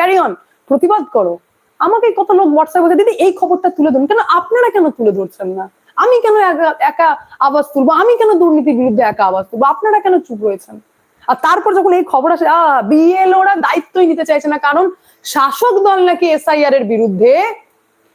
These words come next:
সেই কারণে পলিটিক্যাল প্রেশার আসতে পারে। কি কাজের জন্য? একটা স্বচ্ছ কাজের জন্য। এমনটা নয় যে বিজেপির হয়ে,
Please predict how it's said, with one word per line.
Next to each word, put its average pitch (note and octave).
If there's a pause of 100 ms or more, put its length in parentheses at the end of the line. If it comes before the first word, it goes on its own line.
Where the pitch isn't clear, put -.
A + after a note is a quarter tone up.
সেই D4+
কারণে C#4 (100)
পলিটিক্যাল B3
প্রেশার B3+
আসতে G3
পারে। G#3
কি D#4+
কাজের D#4
জন্য? F4 (340)
একটা G4
স্বচ্ছ -
কাজের A#3+
জন্য। G#3
এমনটা E4
নয় G#4
যে G#4
বিজেপির F4
হয়ে, D#4+